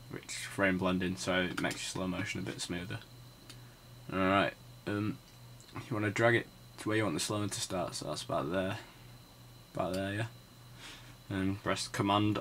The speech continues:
Alt T or Control Alt T if you're on Windows, and just click that little diamond thing there, and that'll drop a keyframe.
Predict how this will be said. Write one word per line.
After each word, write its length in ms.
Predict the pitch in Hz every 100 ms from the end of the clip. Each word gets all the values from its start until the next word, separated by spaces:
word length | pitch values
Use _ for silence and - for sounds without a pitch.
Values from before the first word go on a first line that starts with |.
| -
Alt 260 | 95 -
T 400 | - 98 98 101 - - - -
or 200 | - - -
Control 500 | 101 - 92 92 95
Alt 120 | -
T 240 | 104 95
if 100 | 95
you're 140 | 95 90
on 100 | 92
Windows, 540 | 95 90 92 95 - - - - - - - -
and 160 | 90 92
just 160 | 95
click 140 | - -
that 160 | 80
little 200 | 82 78 - - -
diamond 400 | - 87 90 90
thing 220 | 95 95 92
there, 180 | 92 - - - - - - - - -
and 100 | 92
that'll 240 | 90 80 80
drop 260 | 85 -
a 40 | -
keyframe. 500 | 98 92 - -